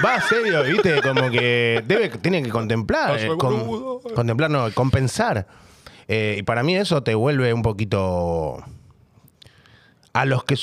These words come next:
Speaker 1: a los malos no los vuelve malos. Pero, de hecho, algunos hasta se pueden llegar a confundir que son buenos.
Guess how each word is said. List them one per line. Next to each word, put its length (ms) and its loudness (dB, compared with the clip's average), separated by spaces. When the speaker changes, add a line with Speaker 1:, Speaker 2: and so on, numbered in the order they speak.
Speaker 1:
a 120 2
los 140 2
malos 520 0
no 140 2
los 100 2
vuelve 300 2
malos. 480 -4
Pero, 800 0
de 60 0
hecho, 160 -2
algunos 260 0
hasta 180 -2
se 100 -2
pueden 160 0
llegar 120 0
a 40 -4
confundir 300 -2
que 100 -2
son 160 0
buenos. 420 -4